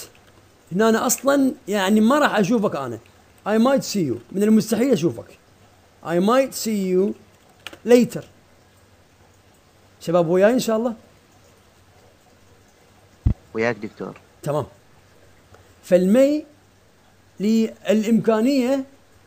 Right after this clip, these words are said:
Speaker 1: أو الاحتمالية على فعل الشيء اللي مو يكون ضعيف، لكن شوي يكون نسبته أعلى، لكن المايت تكون جدًا ضعيفة.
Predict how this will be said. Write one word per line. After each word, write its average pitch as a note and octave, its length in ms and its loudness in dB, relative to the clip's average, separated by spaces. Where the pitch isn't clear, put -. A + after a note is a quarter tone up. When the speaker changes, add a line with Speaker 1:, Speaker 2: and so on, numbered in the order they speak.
Speaker 1:
أو F#3+ 100 2
الاحتمالية A3 800 0
على G3 200 -2
فعل C4+ 260 -2
الشيء A3+ 400 -2
اللي A3+ 140 2
مو D4 220 6
يكون A#3+ 500 -2
ضعيف، G3 380 0
لكن A#3 240 -2
شوي C#4 240 -4
يكون C4+ 260 -2
نسبته C4+ 320 -2
أعلى، F#3 380 0
لكن F3 260 -2
المايت G#3+ 480 0
تكون F#3+ 340 -4
جدًا F#3+ 320 -4
ضعيفة. B2+ 420 -8